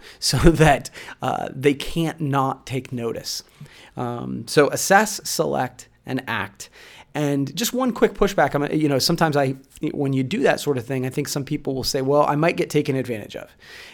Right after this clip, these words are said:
And here's the deal. You might, right? If we're just being honest, there are people in the world who will take advantage of your kindness. There are people who won't reciprocate,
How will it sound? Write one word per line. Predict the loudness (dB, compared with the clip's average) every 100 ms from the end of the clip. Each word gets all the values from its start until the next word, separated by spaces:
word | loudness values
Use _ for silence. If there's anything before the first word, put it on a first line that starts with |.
| -4
And |
here's | 2 4 4
the | 0
deal. | -4 -8 -12 _ _
You | 4
might, | 4 2 -4 -20 _ _ _ 2
right? | 4 4 2 -4
If | 0
we're | 0
just | 0 0
being | 2 2
honest, | 0 -2 -4 0
there | 0 2
are | 4 4
people | 2 -4 -2 -2
in | 0
the | 0
world | 0 0 0
who | 0
will | -2
take | -2 -4
advantage | -2 -2 -2 -2
of | -2
your | -4
kindness. | -2 -2 -2 -6 -12 -16 -18 -2
There | 2 6
are | 4
people | 2 -2 0 0
who | 0
won't | 0 2 4 4 0
reciprocate, | -2 0 0 -2 -2 -6 -8